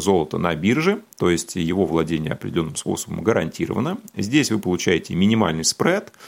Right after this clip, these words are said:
А, здесь у вас всегда есть контрагент, то есть организация, а,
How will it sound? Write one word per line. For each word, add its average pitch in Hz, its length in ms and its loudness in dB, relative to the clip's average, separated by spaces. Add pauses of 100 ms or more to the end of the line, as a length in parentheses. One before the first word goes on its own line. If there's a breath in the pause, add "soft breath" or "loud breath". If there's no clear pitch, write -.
(380 loud breath)
А, 85 360 4
здесь 117 260 0
у 92 40 2
вас 95 140 4
всегда 101 380 2
есть 82 260 2
контрагент, 117 800 0
то 160 120 2
есть - 240 -2
организация, 120 1120 2
а, 80 800 0